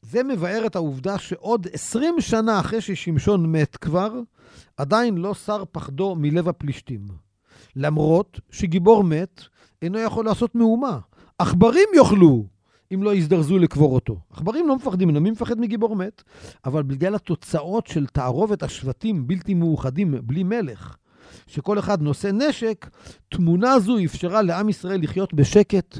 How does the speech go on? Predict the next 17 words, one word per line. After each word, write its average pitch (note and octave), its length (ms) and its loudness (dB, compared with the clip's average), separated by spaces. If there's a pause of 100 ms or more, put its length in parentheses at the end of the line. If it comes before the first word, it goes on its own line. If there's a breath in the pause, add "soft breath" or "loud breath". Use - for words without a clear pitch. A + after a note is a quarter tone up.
שנים D3+ 420 -2
ארוכות. B2+ 540 -16 (560 soft breath)
שמשון F#3 600 -4 (120)
החדיר C#3+ 760 0
כזה D3 260 -6
סוג F3+ 260 -4
ניצחון, D#3 680 -4 (460 soft breath)
לא G3+ 220 0
רק A3 300 0
לצורך D#3+ 440 4
אותו D#3 280 2
הדור, D#3 420 0 (380 soft breath)
אלא C#3+ 140 2
זו C#3 140 0 (100)
תוכנית F#3 500 0
ארוכת C#3+ 600 0
טווח, G#2+ 560 -10